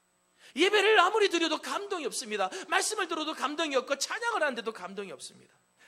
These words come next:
감격이 없어요. 점점 예배에 빠지는 횟수가 늘어가게 돼 있죠. 뿐만 아닙니다.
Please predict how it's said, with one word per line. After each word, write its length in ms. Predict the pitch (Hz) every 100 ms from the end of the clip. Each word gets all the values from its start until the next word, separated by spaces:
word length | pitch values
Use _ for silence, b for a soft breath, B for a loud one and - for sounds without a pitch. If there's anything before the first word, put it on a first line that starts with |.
| -
감격이 460 | - 349 - 392 _
없어요. 300 | - - _ _ _ _ _ _ _ _ _ _ _ _ _ _ _ b _
점점 520 | 208 262 339 359 339
예배에 340 | 302 339 330 330
빠지는 400 | 320 302 285 254
횟수가 380 | 277 254 214 B -
늘어가게 480 | 240 370 - 185 127
돼 120 | -
있죠. 280 | _ - - _ _ _ _ _ _ _ _ _ _ _ _ _ _ _ _ _ _ _ _ _ _ _ _ _ _
뿐만 200 | 202 208
아닙니다. 420 | 170 143 135 120